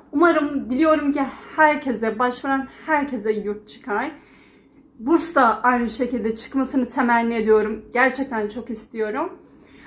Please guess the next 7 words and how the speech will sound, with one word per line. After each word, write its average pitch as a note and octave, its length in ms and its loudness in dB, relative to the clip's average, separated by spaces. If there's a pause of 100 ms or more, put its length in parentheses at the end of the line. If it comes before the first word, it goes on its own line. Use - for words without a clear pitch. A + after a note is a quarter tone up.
Arkadaşlar D4+ 840 2 (340)
şöyle D#4 280 4
söyleyeyim. C4 600 -2 (320)
Oraya D4+ 300 0
gittiğinizde, C4 1080 0
yani, G#3+ 320 2
e, G#3+ 800 -2